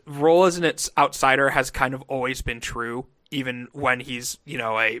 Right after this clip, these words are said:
faithful servant of the Beastmen army. Like, the, the one, he's the one who talks to our heroes, and he's the one who kind of set them on the path that, that, you know,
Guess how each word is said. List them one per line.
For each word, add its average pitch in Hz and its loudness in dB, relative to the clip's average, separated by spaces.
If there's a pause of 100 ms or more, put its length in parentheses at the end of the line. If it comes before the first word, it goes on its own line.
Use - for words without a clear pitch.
faithful 120 -6
servant 120 -2
of 123 -8
the 113 -10
Beastmen 117 -8
army. 117 -2
Like, 110 -4
the, 120 -2
the 147 -6
one, 165 0
he's 196 -4
the 208 0
one 196 4
who 180 0
talks - -2
to 185 4 (220)
our 160 8
heroes, 190 4
and 135 -4
he's 139 -4
the 151 2
one 139 4
who 135 -6
kind 131 0
of 127 -6 (300)
set - 2
them 143 -2
on 135 0
the 131 -6
path 131 2
that, 127 -6
that, 120 -6 (640)
you 151 -2
know, 113 -6